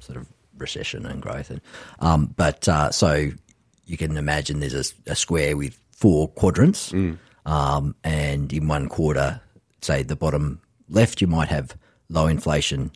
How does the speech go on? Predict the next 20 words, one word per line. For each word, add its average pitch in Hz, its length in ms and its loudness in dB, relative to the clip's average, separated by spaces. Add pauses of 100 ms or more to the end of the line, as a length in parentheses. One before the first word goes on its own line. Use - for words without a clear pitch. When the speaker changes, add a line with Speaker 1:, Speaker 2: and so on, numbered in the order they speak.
(140)
Speaker 1:
low 73 200 2
growth. 82 460 2 (800)
Um, - 460 -2 (120)
above - 320 2
that, 82 280 2 (260)
you'd 73 140 -6
have, 69 380 -4 (840)
um, 127 400 -4
low 80 200 2
inflation, 76 640 0 (580)
high 85 140 4
growth. 147 440 2 (880)
And 69 180 -2
then 71 320 -2 (500)
in 78 120 -2
the 71 80 -2
bottom 71 380 0 (360)
right, 87 420 6
you'd 80 160 0
have, 73 360 -4